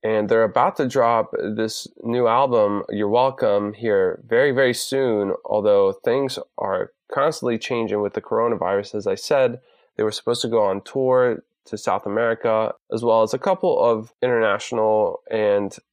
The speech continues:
U S cities, but, um, fortunately that's being postponed. But anyway, Neil Westfall is my guest today.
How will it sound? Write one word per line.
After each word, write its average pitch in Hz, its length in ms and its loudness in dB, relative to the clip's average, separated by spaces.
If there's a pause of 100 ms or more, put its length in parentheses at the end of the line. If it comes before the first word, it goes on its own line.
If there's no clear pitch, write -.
(200)
U 117 260 0
S 101 300 -2 (140)
cities, 117 680 -4 (100)
but, 82 200 0
um, 52 360 -8
fortunately 135 360 2
that's 113 260 0
being 107 220 -4
postponed. 95 640 -2 (540)
But - 140 -4
anyway, 135 480 2 (380)
Neil 180 640 0
Westfall 110 580 2
is 101 140 0
my 107 160 0
guest - 340 -2
today. - 300 -2